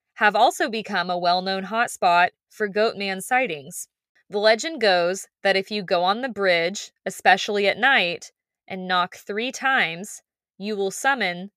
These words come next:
the Goat Man. You can also park your car on the bridge, turn off your lights, and honk three times. When people have gone to Goat Man's Bridge, they have reported seeing glowing red eyes,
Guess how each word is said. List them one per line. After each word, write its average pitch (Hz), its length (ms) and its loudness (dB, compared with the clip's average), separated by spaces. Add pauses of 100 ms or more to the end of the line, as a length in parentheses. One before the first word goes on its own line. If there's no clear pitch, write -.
the 190 140 -4
Goat 226 240 2
Man. 156 340 -10 (340)
You 208 120 -8
can 226 160 -6
also 262 360 -2
park 233 320 0
your 226 120 -2
car 180 320 -2
on 214 160 -4
the 240 80 -6
bridge, 190 560 0 (580)
turn 208 240 -4
off 202 220 -2
your 254 120 -4
lights, 165 540 -2 (300)
and 185 100 -8
honk 262 460 -4
three 165 260 -8
times. - 580 -14 (320)
When 220 160 -6
people 269 340 -6
have 247 140 -4
gone 185 460 2
to 214 100 -6
Goat 196 240 -2
Man's 190 300 -6
Bridge, 180 560 -4 (260)
they 208 140 0
have 220 160 0
reported 196 640 -2
seeing 185 380 -8
glowing 190 480 -4
red 175 260 4
eyes, 165 680 0